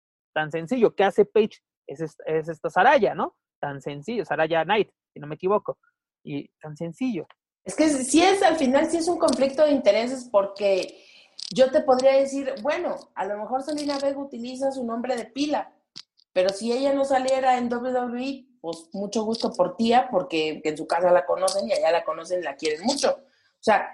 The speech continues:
Speaker 2: sí es, sí es un tema delicado porque finalmente la obtención de la fama la han tenido a partir del aparato industrial, entiéndase, del Star System que tiene W W E, y por eso son las grandes estrellas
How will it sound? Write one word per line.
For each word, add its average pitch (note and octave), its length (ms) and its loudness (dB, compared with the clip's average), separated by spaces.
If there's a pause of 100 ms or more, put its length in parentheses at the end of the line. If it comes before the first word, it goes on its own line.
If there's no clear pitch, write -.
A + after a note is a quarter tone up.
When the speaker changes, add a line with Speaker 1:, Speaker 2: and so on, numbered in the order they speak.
(140)
Speaker 2:
sí D4 420 2
es, C#4 400 4 (160)
sí C#4 240 -6
es C4+ 220 4
un B3+ 160 -10
tema A3+ 260 -10
delicado A#3+ 600 -6
porque G3 460 -6
finalmente B3 840 -6 (200)
la G3 220 2
obtención G#3 680 -2
de A#3 120 2
la A3 140 -2
fama A3+ 360 -4
la G#3 120 -4
han A3 140 -4
tenido A3 400 -4 (120)
a F#3+ 160 -2
partir G#3+ 440 -4
del F#3 160 2
aparato F3+ 560 -2
industrial, A3 840 0 (540)
entiéndase, G3 640 2
del E3+ 180 0
Star F3+ 260 0
System G#3 460 -4 (120)
que - 80 -10
tiene G3 260 0
W F#3+ 240 -4
W G#3+ 360 2
E, A3+ 100 -6 (260)
y - 140 -4
por F#3+ 140 6
eso G#3+ 200 6
son C#4 140 4
las A#3+ 140 4
grandes A3 340 2
estrellas G#3+ 560 -2